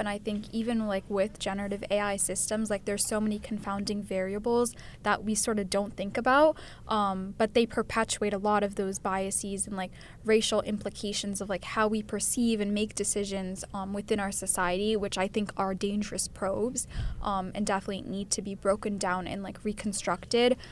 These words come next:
But I definitely think within the context of a school, when I, my last point regarding, like, criminalizing students, that is a very <laughs> keen example of that misuse of A I systems, not just from, like, a teacher, like, criminalizing a student,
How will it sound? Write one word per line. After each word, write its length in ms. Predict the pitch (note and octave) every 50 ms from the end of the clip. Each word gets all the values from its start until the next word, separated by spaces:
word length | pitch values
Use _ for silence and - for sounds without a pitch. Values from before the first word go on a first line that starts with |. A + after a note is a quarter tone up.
| - - - - -
But 80 | A3 A3
I 80 | G#3+
definitely 360 | G#3+ G#3+ G#3+ - - B3 A3
think 320 | G#3+ - G#3+ G#3 G#3+ - -
within 300 | G#3+ G#3 G#3 G#3+ G#3 G#3
the 60 | G#3
context 420 | - - G#3+ G#3 G#3 G#3+ - -
of 100 | G#3 F#3+
a 60 | F#3+ F#3+
school, 680 | - - - - - - G3+ G3 G3+ G#3+ A3 A3 G#3 - -
when 180 | A3 G#3 G#3 G3+
I, 240 | G3+ G3+ G3 G3 -
my 200 | - G#3 G#3 G#3
last 340 | G3+ G3+ G3+ G#3 G#3 - -
point 240 | - G#3+ G3+ - F#3
regarding, 400 | G#3 G3 G#3 G3 G3 G3 G3+ G3+
like, 140 | G3 F#3+ F#3+
criminalizing 720 | - - - G3 G3 G3+ G#3+ A3 A3+ A3+ A3+ B3 B3+ B3
students, 460 | - - - B3+ B3+ B3+ B3 B3 - - - - - - - -
that 220 | - G#3+ G#3 - -
is 120 | G#3 -
a 60 | G#3+
very 560 | F#3+ G3+ G#3 G#3 G#3 G#3 A3 D#4+ D#4+ C#4 B3 - -
<laughs> 40 | - - - - -
keen 300 | - - - D4 C#4 C4
example 640 | A#3+ G#3 G3 F#3 G#3+ F#3+ F#3+ G#3+ G#3+ A#3+ A#3 A3+ - -
of 340 | - G3 G3+ G#3+ G#3+ G3+ F#3+
that 220 | G#3+ G3 G3 -
misuse 580 | G3+ G#3+ A3 - - - - G#3+ A3 - - A#3
of 100 | G3+ - -
A 180 | - G3+ G3+
I 160 | G3+ G3 G3 G3
systems, 600 | - - - G3+ - - - B3+ B3+ B3 A3 G3+
not 200 | G#3 G#3 A3 -
just 280 | - A3 - - -
from, 300 | - G#3+ G#3 G3+ G3+ G3 - - - - -
like, 240 | - G3+ F#3+ - - - - -
a 80 | - G3+
teacher, 760 | - - - - G#3+ G#3 G#3+ - - B3+ A#3+ A#3+ A#3+ A#3+ A3+ - -
like, 240 | G3+ F#3 F#3 F#3 -
criminalizing 600 | - - A3 G#3+ G#3+ G#3 G#3 G#3+ G#3 - F#3+ F3+
a 20 |
student, 500 | F#3 - - - A3 G#3+ A#3+ C#4 C#4+ C4